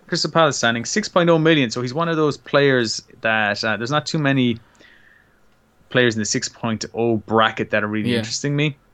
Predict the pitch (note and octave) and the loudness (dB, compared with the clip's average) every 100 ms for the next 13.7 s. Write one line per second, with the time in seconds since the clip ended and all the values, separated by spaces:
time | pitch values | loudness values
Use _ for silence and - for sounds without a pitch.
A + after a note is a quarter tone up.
0 | - _ C3+ C#3 B2 G#2+ B2 C#3+ C#3 E3+ | -20 _ 2 4 4 2 2 2 2 0
1 | D#3+ - G#2 A#2+ A#2 A2 G#2 A#2 A2+ B2+ | 0 -8 -6 -2 2 0 0 -4 -2 -2
2 | A#2 A#2+ C#3 D3 A#2 - - C3 - D3 | 0 2 2 0 -6 -6 -2 -2 2 4
3 | C#3+ B2+ B2+ C#3 C3+ B2+ - - - _ | 4 4 4 4 4 2 -6 -12 -20 _
4 | _ B2 B2 A#2+ A2 A2+ A2 G#2 A2+ B2+ | _ 0 2 4 4 4 4 2 2 0
5 | C3 - B2+ A#2+ A#2+ A2+ - - C3 A2+ | 0 0 2 4 2 0 -8 0 0 0
6 | - B2+ - A#2+ A2 G#2+ B2 A#2+ A2 A2 | -2 -2 -2 -6 -6 -6 -4 -4 -4 -8
7 | A2 A2+ A#2 G#2+ A2+ G2+ - C3 B2+ A#2+ | -2 -2 -2 -4 -2 -2 2 2 2 -2
8 | A#2 A#2+ A#2 - G#2+ G#2+ - G#2 G#2+ A2 | 0 0 2 -2 -4 -4 -4 0 0 0
9 | A2 B2 A#2 G#2+ G2 - C3+ C#3+ - - | -6 -2 -2 -2 -2 2 2 2 -4 -20
10 | - _ _ _ - A2 A2 A2 G#2+ G#2 | -20 _ _ _ -2 0 2 2 0 -2
11 | F2+ _ _ _ - B2+ C3+ C#3+ C3 - | -6 _ _ _ -8 -2 2 4 4 2
12 | - - A2 G2 - _ _ - A#2+ G#2+ | -4 0 0 0 -10 _ _ 0 2 2
13 | F#2+ A#2+ A2+ - G#2+ G2 - | 0 -2 -2 -2 -4 -4 -12